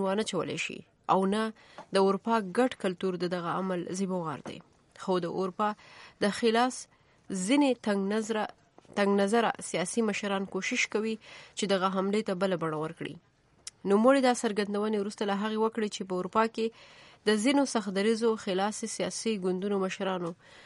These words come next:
په خپلو ویناو کې د دغې حملې ذمهواري د اروپا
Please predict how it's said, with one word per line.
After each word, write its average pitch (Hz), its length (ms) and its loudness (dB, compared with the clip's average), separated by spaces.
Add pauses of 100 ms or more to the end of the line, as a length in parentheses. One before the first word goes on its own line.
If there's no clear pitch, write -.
(160)
په 214 160 2
خپلو 302 280 8
ویناو 226 460 6
کې 220 100 -2 (120)
د - 100 2
دغې 185 240 0
حملې 185 380 0
ذمهواري 180 520 -2 (500)
د 196 140 6
اروپا 220 300 2